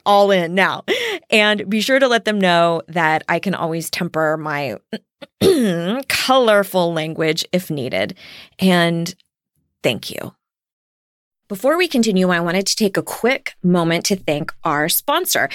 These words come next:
This podcast is sponsored by BetterHelp. And you know I'm a huge fan of therapy. I like to say, if you don't think that you need therapy, then you probably need therapy. 'Cause listen, without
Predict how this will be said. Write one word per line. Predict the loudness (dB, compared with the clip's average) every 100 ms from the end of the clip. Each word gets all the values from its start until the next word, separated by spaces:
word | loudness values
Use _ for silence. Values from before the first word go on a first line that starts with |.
| -8 -6 -2
This | -2
podcast | -2 -4 -4 -6 -2
is | -2
sponsored | -2 -2 -2 -2
by | -2 -2
BetterHelp. | -4 -4 -2 -2 -2 -2 -4 -4
And | -4 -4 -6
you | -2 2 2
know | 2 2
I'm | 0
a | -2
huge | -6 -6 0 2 2
fan | 0 -2
of | -4
therapy. | -2 -2 0 0 0 -2 -8 -6 -2
I |
like | -2
to | 0
say, | -2 0 0 0
if | -2 0
you | 0 0
don't | 0 -2 -2
think | 0 2
that | 2 0
you |
need | 0 2
therapy, | 0 0 -2
then | -2 -2
you | -2
probably | -4 -6 -2 0 0 0 4 6
need | 6 4 2
therapy. | 0 0 -2 -4 -6 -12 -12 -14 -8
'Cause | -2 0
listen, | 0 -2 -4
without | -2 -2 0 -2